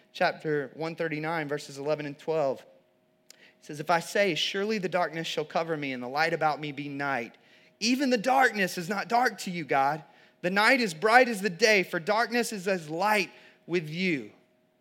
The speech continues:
He sees everything. And listen, Jesus is not any less radiant because we choose the darkness. Our response to him <laughs> doesn't change who he is.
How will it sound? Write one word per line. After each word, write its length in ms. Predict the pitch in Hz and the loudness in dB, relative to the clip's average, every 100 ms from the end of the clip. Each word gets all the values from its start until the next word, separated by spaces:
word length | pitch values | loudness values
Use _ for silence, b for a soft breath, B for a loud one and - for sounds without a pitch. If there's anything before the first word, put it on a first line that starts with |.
| _ _ _ _ _ _ _ | _ _ _ _ _ _ _
He 80 | 151 | -16
sees 280 | - 208 220 | -10 0 2
everything. 560 | 247 226 143 127 - _ _ _ _ _ _ _ _ _ _ _ _ _ _ _ _ _ | 2 -2 -6 -14 -20 _ _ _ _ _ _ _ _ _ _ _ _ _ _ _ _ _
And 100 | 160 | -6
listen, 300 | 202 202 151 | -6 -6 -8
Jesus 460 | 123 170 220 220 - | -8 -8 -8 -8 -10
is 100 | 156 | -6
not 200 | 170 175 | -4 -2
any 160 | 165 | -4
less 260 | 156 160 156 | -4 -4 -4
radiant 400 | 139 165 156 117 | -6 -4 -6 -8
because 260 | - 147 123 | -10 -12 -12
we 100 | 123 | -12
choose 340 | - 151 131 | -10 -12 -12
the 100 | 117 | -14
darkness. 640 | 110 131 113 101 95 - - _ _ _ _ _ _ _ _ - | -8 -6 -6 -12 -20 -20 -20 _ _ _ _ _ _ _ _ -6
Our 120 | 160 | -4
response 440 | 160 - 170 175 | -4 -6 -10 -10
to 100 | - | -10
him 160 | 151 127 | -10 -8
<laughs> 0 | |
doesn't 340 | 135 - 170 | -8 -10 -10
change 320 | - 143 147 - | -10 -10 -10 -10
who 140 | 139 | -12
he 240 | 131 120 | -10 -8
is. 440 | 156 117 98 - | -8 -8 -14 -20